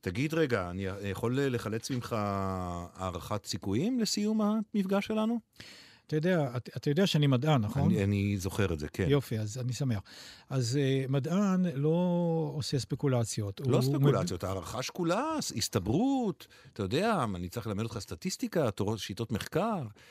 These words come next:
Speaker 1: קטונתי, מה זה קטונתי?
Speaker 2: כל הדברים שאמרת,
Speaker 1: זנוחתי.
Speaker 2: כל הדברים שאמרת,
Speaker 1: כן.
Speaker 2: הם נתונים
Speaker 1: מהמם.
Speaker 2: שאין לי, ולכן
Speaker 1: אין
Speaker 2: אני
Speaker 1: לך
Speaker 2: לא יכול
Speaker 1: נתונים,
Speaker 2: להעריך.
Speaker 1: אתה לא יודע.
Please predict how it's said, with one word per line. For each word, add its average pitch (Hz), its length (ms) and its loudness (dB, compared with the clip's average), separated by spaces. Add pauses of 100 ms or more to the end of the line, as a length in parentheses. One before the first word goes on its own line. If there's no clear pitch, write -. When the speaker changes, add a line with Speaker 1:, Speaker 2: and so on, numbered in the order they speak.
(180)
Speaker 1:
קטונתי, 170 520 0
מה 104 140 2
זה 165 80 -2
קטונתי? 156 540 -2 (180)
Speaker 2:
כל 202 160 -4
הדברים 190 240 0
שאמרת, 165 180 0
Speaker 1:
זנוחתי. 170 500 6 (400)
Speaker 2:
כל 175 160 2
הדברים 175 220 4
שאמרת, 127 500 2 (180)
Speaker 1:
כן. 107 260 4 (580)
Speaker 2:
הם 135 240 2
נתונים 170 480 8 (440)
Speaker 1:
מהמם. 104 220 8
Speaker 2:
שאין 147 280 8
לי, 110 280 0
ולכן 117 260 0
Speaker 1:
אין 107 100 6
Speaker 2:
אני 120 40 6
Speaker 1:
לך 139 100 6
Speaker 2:
לא 143 60 6
יכול 143 140 0
Speaker 1:
נתונים, 135 40 2
Speaker 2:
להעריך. 117 200 0
Speaker 1:
אתה 143 80 2
לא 123 80 6
יודע. 92 260 2